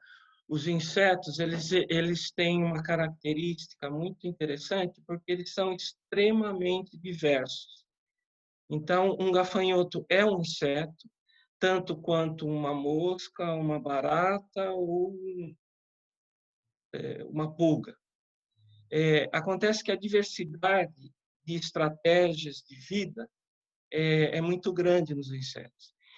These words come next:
E entre os gafanhotos, é, a maior parte das espécies tem comportamento, é,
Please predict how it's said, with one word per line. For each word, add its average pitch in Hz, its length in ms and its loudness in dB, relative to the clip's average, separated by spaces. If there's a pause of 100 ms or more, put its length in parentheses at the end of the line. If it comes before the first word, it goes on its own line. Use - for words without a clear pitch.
(360)
E 202 120 4
entre 240 440 2
os 156 100 -2
gafanhotos, 156 1080 -2 (120)
é, 147 400 0 (120)
a 151 40 -6
maior 190 400 2 (120)
parte 156 400 -2
das 135 160 -10
espécies - 880 -4 (440)
tem 175 140 0
comportamento, 180 1120 -2 (420)
é, 143 640 0